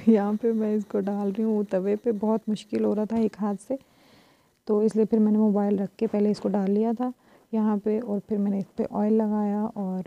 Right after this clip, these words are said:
फिर मैंने इसको अच्छी तरह simple पराठे पे बच्चे कभी-कभी जब नखरे करते हैं, फिर मैं उनको ये बना देती हूँ, और ये, ये एक वो शौक से खा लेते हैं। तो बस यहाँ पे मैं उनको, उसको पका रही हूँ दोनों तरफ से ऑयल लगा के,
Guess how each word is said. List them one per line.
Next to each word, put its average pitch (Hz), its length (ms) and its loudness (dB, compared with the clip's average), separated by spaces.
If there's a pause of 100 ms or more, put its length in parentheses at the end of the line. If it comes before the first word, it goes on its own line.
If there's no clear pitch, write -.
(140)
फिर 202 160 -6
मैंने 202 240 -2
इसको - 320 -12
अच्छी - 420 -4
तरह 196 240 -4 (520)
simple 240 360 6
पराठे 233 440 4
पे 240 100 6
बच्चे 220 280 2
कभी-कभी 208 440 4
जब 202 180 2
नखरे 202 340 0
करते 220 300 0
हैं, 220 80 2
फिर 208 180 0
मैं 202 140 2
उनको 202 280 0
ये 208 120 2
बना 202 340 0
देती 196 300 -4
हूँ, 220 120 2
और 220 60 2
ये, 202 320 2
ये 208 240 2
एक - 160 -6
वो 214 140 0
शौक 208 300 0
से 220 120 -4
खा 196 240 -6
लेते 196 320 -6
हैं। 185 80 -10 (480)
तो 247 80 -2
बस 240 220 2
यहाँ 226 220 4
पे 226 120 4
मैं 220 140 2
उनको, 214 360 0
उसको - 280 -6
पका 208 440 -2
रही 208 140 -2
हूँ 208 100 0
दोनों 208 280 0
तरफ 202 280 -4
से - 160 -4
ऑयल 208 220 2
लगा 202 340 0
के, 247 240 -6